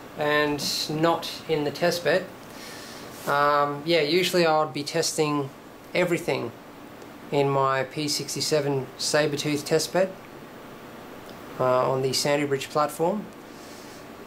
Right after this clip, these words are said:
But this time there's two reasons I'm testing it in the Singularity Beast. One is because I'm upgrading this machine, and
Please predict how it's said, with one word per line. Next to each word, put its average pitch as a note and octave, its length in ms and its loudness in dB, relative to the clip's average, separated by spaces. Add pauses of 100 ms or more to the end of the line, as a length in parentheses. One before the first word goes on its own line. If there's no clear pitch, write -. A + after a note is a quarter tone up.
(160)
But C#3+ 320 6
this G3+ 200 4
time G3 400 4
there's E3 400 6
two F#3 280 4
reasons E3+ 480 4
I'm D#3+ 140 4
testing E3 400 2
it E3 100 0
in E3 120 2
the D#3 40 2
Singularity D#3 600 4
Beast. F3+ 640 0
One E3 180 4
is D#3 160 2
because D3+ 460 2
I'm C#3+ 340 2
upgrading C#3+ 560 2
this C3+ 200 0
machine, D3+ 520 0 (680)
and C#3 520 2